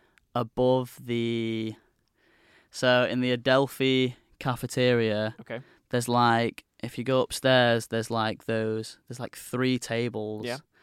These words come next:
Speaker 1: That's where I would go every Monday morning at, like, eight A M. Um,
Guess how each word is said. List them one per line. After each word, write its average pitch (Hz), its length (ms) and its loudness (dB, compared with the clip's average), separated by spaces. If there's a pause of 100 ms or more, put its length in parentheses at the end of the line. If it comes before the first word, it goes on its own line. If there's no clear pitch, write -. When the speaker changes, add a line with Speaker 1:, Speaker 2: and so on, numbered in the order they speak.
(420)
Speaker 1:
That's - 240 2
where 120 100 2
I 117 80 4
would 110 140 -4
go 110 420 -2
every 120 240 0
Monday 120 300 2
morning 110 560 -2 (100)
at, 107 140 -4
like, 107 360 -8 (280)
eight 110 180 -2
A 110 180 -4
M. 107 340 -8 (760)
Um, 110 480 0